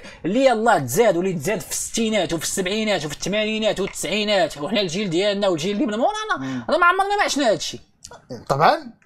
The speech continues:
Speaker 1: راه ماشي كنقولوا لا، راه، راه عمرنا
Speaker 2: مم.
Speaker 1: ما لقينا الرجاء والوداد في نصف نهائي عصبه الابطال الافريقيه،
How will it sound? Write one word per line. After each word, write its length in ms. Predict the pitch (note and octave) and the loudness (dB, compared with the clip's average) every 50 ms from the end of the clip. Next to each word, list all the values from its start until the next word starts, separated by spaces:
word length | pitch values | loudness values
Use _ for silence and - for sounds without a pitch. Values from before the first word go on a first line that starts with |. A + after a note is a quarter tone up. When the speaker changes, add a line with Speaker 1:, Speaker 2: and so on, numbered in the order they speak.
| _ - - - D#3+ | _ -14 -6 -2 0
Speaker 1:
راه 100 | G#3 B3 | 2 2
ماشي 220 | C#4 B3 D#4 F#4+ | 2 0 0 0
كنقولوا 400 | G4 G#4 G4+ G4+ F#4+ F#4+ F4+ F4+ | 0 0 0 2 2 2 2 4
لا، 280 | E4 D#4 C4+ A#3+ A3 A3+ | 4 4 6 6 6 6
راه، 220 | A3+ A3 G#3+ G#3+ | 8 8 8 6
راه 60 | G#3+ | 6
عمرنا 300 | F#3+ A3 B3+ D#4+ F4+ F#4+ | 4 2 2 2 2 2
Speaker 2:
مم. 40 | F#4+ | 2
Speaker 1:
ما 60 | F#4+ | 0
لقينا 260 | E4+ - C4+ C4+ C4+ | 0 0 0 0 0
الرجاء 300 | B3+ B3 B3 G#3+ F3+ A3 A3+ | 0 0 0 0 0 0 -2
والوداد 380 | G#3+ G#3+ A3 G#3+ G3+ B3+ C#4 | -2 -2 -2 0 2 2 0
في 160 | F#3 - - F#3+ | 0 -2 -4 -6
نصف 200 | G#3+ - - F3+ | -4 -4 -4 -2
نهائي 220 | G3 F#3+ G3 G3+ | 0 2 2 2
عصبه 280 | - - F3+ - D3+ E3 | 2 2 0 -2 -2 -4
الابطال 340 | - - D#3 - - E3 | -4 -6 -6 -2 -2 -2
الافريقيه، 680 | D#3 - D3+ C#3+ - D3+ C#3 - C#3 D#3+ A3 D#4 D#4+ | -2 -2 -4 -6 -4 -4 -4 -2 -2 0 0 0 0